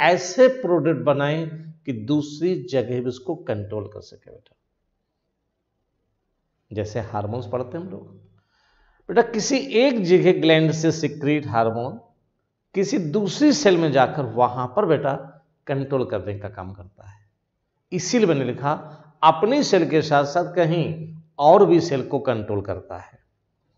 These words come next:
ठीक बेटा, गुड इवनिंग सभी को बेटा। एक क्वेश्चन, it is extra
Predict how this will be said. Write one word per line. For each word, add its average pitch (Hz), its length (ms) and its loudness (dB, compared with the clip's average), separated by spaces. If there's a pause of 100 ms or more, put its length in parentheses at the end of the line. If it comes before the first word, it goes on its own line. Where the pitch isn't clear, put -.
(260)
ठीक 151 200 -4
बेटा, 151 200 -2 (560)
गुड 139 240 0
इवनिंग 151 260 0
सभी 147 280 0
को 156 120 -2
बेटा। 151 180 -4 (840)
एक 104 180 -8
क्वेश्चन, 110 300 -20 (920)
it 180 140 -2
is 226 240 -2 (100)
extra 226 540 2